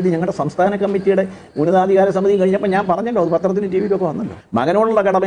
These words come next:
എൻ്റെ അച്ഛനും അമ്മയും തന്ന സ്വത്ത് കുറേ കൊടുത്തപ്പോൾ ഉണ്ടായിരുന്നു, അത് കുറേ കൊടുത്തിട്ടുണ്ട്. ഇല്ലെന്ന് പറഞ്ഞാൽ ഏതൊക്കെയാണെന്ന് ഞാൻ ചൂണ്ടിക്കാണിച്ചു കൊടുക്കാം. കൂടുതൽ സ്വത്ത് കൊടുക്കാഞ്ഞ എന്താണ് എന്ന് ആരെങ്കിലും ചോദിച്ചാൽ അതിനുള്ള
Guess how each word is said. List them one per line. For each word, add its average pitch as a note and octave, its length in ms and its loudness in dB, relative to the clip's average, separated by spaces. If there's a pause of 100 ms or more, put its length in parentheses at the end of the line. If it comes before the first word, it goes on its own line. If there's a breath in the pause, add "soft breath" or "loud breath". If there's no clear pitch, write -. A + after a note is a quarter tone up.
എൻ്റെ E3+ 200 2
അച്ഛനും F#3 260 0
അമ്മയും E3 240 -2
തന്ന C#3+ 200 0
സ്വത്ത് C3+ 260 2
കുറേ C#3+ 220 2
കൊടുത്തപ്പോൾ B2+ 380 0
ഉണ്ടായിരുന്നു, A#2 280 2
അത് C#3 100 0
കുറേ C#3 180 2
കൊടുത്തിട്ടുണ്ട്. G2 380 -4 (480)
ഇല്ലെന്ന് F3+ 300 2
പറഞ്ഞാൽ D#3 240 0 (140)
ഏതൊക്കെയാണെന്ന് D#3+ 420 0
ഞാൻ C#3 120 -4
ചൂണ്ടിക്കാണിച്ചു C3 480 0
കൊടുക്കാം. D2+ 260 -6 (600)
കൂടുതൽ G3+ 300 6
സ്വത്ത് G3+ 200 2
കൊടുക്കാഞ്ഞ F#3+ 480 2
എന്താണ് F3 300 2 (200)
എന്ന് F3 160 0 (180)
ആരെങ്കിലും E3+ 360 -2
ചോദിച്ചാൽ D#3 320 2 (120)
അതിനുള്ള F3 260 0